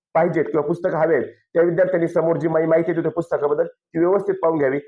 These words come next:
आणि आपल्या टेस्ट सिरीज संदर्भात ज्या विद्यार्थ्यांना प्रवेश करायचे, त्यांनी डिस्क्रिप्शन बॉक्समध्ये जाऊन टेस्ट सिरीजला प्रवेश करून घ्या. ओके, धन्यवाद. भेटूया आपण परत पुढच्या नवीन व्हिडिओमध्ये. तोपर्यंत मी तुमची रजा घेतो. जय हिंद. हा मित्रांनो, आपण आपल्या या टेस्ट सिरीजचा निकाल पाहिलाच असेल.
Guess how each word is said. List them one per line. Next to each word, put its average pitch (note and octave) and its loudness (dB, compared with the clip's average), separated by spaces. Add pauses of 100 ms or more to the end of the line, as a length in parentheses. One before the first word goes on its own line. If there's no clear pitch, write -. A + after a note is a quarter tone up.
(140)
आणि - 2
आपल्या G#3+ 2
टेस्ट F#3+ -2
सिरीज F#3+ -2
संदर्भात D#3 2 (280)
ज्या E3 2
विद्यार्थ्यांना F3+ 2
प्रवेश E3 0
करायचे, D#3+ -2
त्यांनी E3+ 0
डिस्क्रिप्शन D#3+ -4
बॉक्समध्ये D3+ 0
जाऊन D#3+ 2 (260)
टेस्ट F3+ 0
सिरीजला D#3 -2
प्रवेश E3+ 0
करून C#3 2
घ्या. A#2 2
ओके, C#3+ 0 (140)
धन्यवाद. F#3 4
भेटूया F3 2
आपण F#3+ 0
परत E3+ -2
पुढच्या E3+ -4
नवीन F3 2
व्हिडिओमध्ये. E3 0
तोपर्यंत D#3+ 0
मी D#3 -4
तुमची D#3+ -4
रजा D3+ 0
घेतो. D3+ 0 (320)
जय F3 2
हिंद. E3+ 2 (140)
हा A#2 10
मित्रांनो, F2 2 (280)
आपण A2 0 (180)
आपल्या A2 -2
या G#2+ 2
टेस्ट G#2 -4
सिरीजचा G2+ -4
निकाल G2 -2
पाहिलाच G#2 -2
असेल. A2 -4